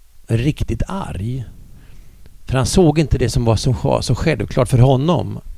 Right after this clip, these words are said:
Att han hade allt mitt är ditt, säger fadern. Eh, och du, eh, det tänker jag på för mig själv, att jag måste påminna mig själv att det är ingen självklarhet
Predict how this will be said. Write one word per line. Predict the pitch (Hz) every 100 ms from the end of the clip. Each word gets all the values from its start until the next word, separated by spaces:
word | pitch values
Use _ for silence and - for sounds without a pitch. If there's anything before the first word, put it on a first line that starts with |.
| -
Att | - 104
han | - 160 175
hade | 131 139 120
allt | - 120 139 143 -
mitt | 127 120 -
är |
ditt, | 123 185 - - - -
säger | - 123 110
fadern. | 104 127 101 - 110 - - - - - - - - - -
Eh, | 113 107 101 104 - - - - -
och | - 120
du, | 123 127 139 - -
eh, | - - - - -
det | 143
tänker | - 131 127
jag |
på | - 110
för | 110
mig | 120
själv, | 117 165 107 101
att | 98
jag | 113
måste | 151 143 - - - - - - - - - - - - -
påminna | - 180 117 107 143
mig | 180 139
själv | 98 98 98 - -
att | 113 101 - - - - - - -
det | 123 -
är | 143 175
ingen | 190 123 104
självklarhet | - 101 - 95 95 - -